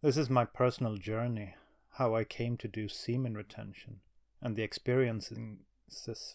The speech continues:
following that the last three to four months.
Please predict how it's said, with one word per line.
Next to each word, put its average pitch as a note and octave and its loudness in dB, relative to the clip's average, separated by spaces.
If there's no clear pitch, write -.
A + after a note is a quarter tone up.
following G#2+ 2
that G#2 -2
the G#2 -6
last G#2 0
three A2 -4
to A2+ -4
four A2 -2
months. G2+ -8